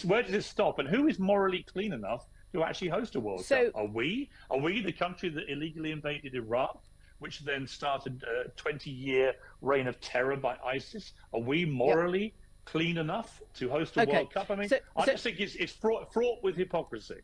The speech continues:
Speaker 2: So, um, a lot of whataboutery there. Is that basically a, a
Speaker 1: It's not
Speaker 2: big
Speaker 1: whataboutery, it's facts.
Speaker 2: Well,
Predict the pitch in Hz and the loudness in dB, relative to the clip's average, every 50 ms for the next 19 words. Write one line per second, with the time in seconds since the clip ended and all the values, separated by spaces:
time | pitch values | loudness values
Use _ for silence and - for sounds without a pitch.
0 | - - - - - - 240 226 220 214 - - 208 208 202 190 - - 208 226 | -18 -20 -18 -2 2 6 8 8 8 8 6 6 6 6 6 6 6 6 6 6
1 | 254 247 240 190 196 208 214 196 - 196 180 185 180 - - 156 147 - 147 147 | 8 6 4 4 4 4 4 4 6 6 6 6 6 4 0 -2 0 2 2 2
2 | 151 - - 202 190 247 233 - - - 214 202 - - 185 - - 160 160 160 | 2 2 2 2 4 4 2 2 4 4 4 4 4 2 -2 -4 -2 0 2 2
3 | 160 - - - 165 151 185 185 - 185 196 247 240 202 139 151 170 226 - - | 2 2 0 -2 0 2 4 4 4 4 4 2 2 2 2 2 2 0 -2 -4
4 | - 160 135 127 156 180 - - - 247 294 - - - - - - - - - | -2 0 2 2 0 0 -2 -2 -2 -2 -2 -2 -6 -10 -12 -18 -20 -10 0 4
5 | 240 254 214 214 254 | 6 6 6 6 2